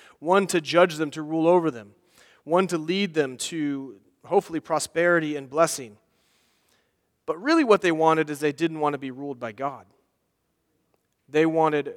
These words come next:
freedom. They wanted autonomy.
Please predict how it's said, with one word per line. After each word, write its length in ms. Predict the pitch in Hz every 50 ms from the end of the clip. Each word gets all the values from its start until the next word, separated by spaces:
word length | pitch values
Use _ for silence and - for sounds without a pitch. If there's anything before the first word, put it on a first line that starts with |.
| -
freedom. 540 | 123 - - - 156 185 214 180 123 101 101 _ _ _ _ _ _ _ _ _ _ _ _ _ _ _ _ _ _ _ _ _ _ _
They 120 | 131 143
wanted 380 | 151 151 151 151 147 143 139 135
autonomy. 720 | 123 - - - 175 196 208 190 143 123 110 101 104